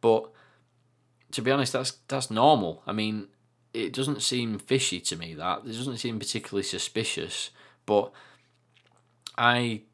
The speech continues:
I do understand that a lot of the reason that I've arrived at that conclusion is, is a certain amount of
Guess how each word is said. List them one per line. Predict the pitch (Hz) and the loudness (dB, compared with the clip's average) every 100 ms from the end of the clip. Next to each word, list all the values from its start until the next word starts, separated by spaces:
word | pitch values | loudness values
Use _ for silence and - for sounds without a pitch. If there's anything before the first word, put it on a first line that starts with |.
| _ - | _ -8
I | 131 | 4
do | 135 151 | 8 8
understand | 139 113 - 87 78 90 - - | 6 2 2 0 -2 -10 -14 -8
that | 98 95 - _ _ _ _ _ _ - | -2 -2 -2 _ _ _ _ _ _ -4
a | 101 | 0
lot | 107 110 113 | 8 8 8
of | 104 - | 4 0
the | - 95 | -4 0
reason | 101 98 95 92 | 2 2 0 -2
that | 85 | 0
I've | 98 95 | -2 -2
arrived | 92 92 92 - | 0 0 0 -2
at | |
that | 90 85 | -4 -4
conclusion | - 90 98 95 90 85 | -6 -8 -4 -2 -4 -6
is, | 87 85 - _ - | -6 -6 -8 _ -6
is | 90 87 - - _ _ _ _ _ _ - | -4 -4 -6 -10 _ _ _ _ _ _ -10
a | |
certain | - 110 95 98 | -4 0 2 0
amount | 95 95 | 0 0
of | 90 | -2